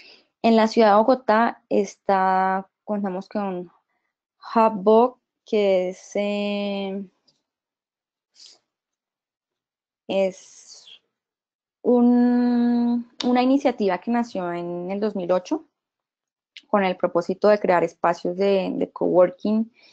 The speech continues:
eh, y networking y brindar asesorías, eh, para emprendimientos digitales de medianas y grandes empresas.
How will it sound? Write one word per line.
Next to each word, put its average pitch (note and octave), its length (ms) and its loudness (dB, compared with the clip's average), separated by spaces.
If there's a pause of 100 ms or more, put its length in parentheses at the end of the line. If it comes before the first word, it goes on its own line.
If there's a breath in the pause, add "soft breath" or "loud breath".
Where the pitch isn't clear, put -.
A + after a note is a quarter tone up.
(560 soft breath)
eh, F#3 680 0 (180)
y G3+ 100 -2
networking G#3 600 2
y G#3+ 100 0
brindar F#3 260 -2
asesorías, F3+ 1000 0 (680)
eh, F3 320 -6 (840)
para F#3 180 2
emprendimientos F3 1000 2
digitales G3 640 0
de G3+ 160 2
medianas E3+ 520 -2
y G3 40 2
grandes D#3+ 340 -2
empresas. - 560 -6